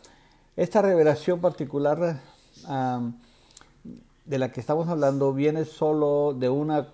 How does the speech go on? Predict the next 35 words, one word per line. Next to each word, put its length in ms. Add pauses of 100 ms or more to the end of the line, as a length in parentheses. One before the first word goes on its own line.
(180)
de 140
un 100
compromiso. 720 (120)
Esto 200
sucede 320
solamente 320
con 60
un 60
compromiso 500 (400)
que 180
es 240
intenso 680
y 240
enfocado 580
en 60
la 100
palabra 420
de 140
Dios. 460 (840)
El 140
aliento 720 (680)
que 180
da 160
esta 240
revelación 540
de 100
vida, 380 (840)
la 400
cual 460
vendrá 440
solamente 840
en 80
el 160
tener 320
una, 560